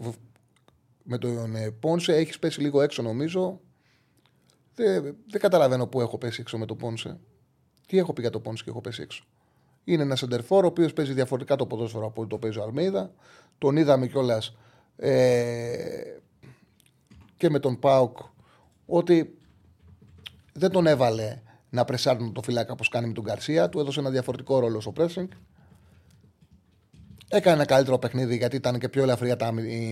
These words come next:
τα στόπερ του παοκ. Δηλαδή με τον Εγκόνγκ και τον Άσμπεργκ,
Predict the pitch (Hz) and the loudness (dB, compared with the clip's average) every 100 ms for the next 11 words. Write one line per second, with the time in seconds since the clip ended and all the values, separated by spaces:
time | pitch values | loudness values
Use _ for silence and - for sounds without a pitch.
0 | 110 110 117 127 117 113 - 127 151 185 | -6 -6 -4 -2 -4 -8 -2 2 2 2
1 | - - _ _ - - 120 120 120 120 | -6 -20 _ _ -20 -8 -2 -2 -2 -4
2 | 117 110 135 127 110 110 117 113 127 110 | -4 -4 -2 -2 -4 -8 -6 -2 -2 0
3 | 120 | -4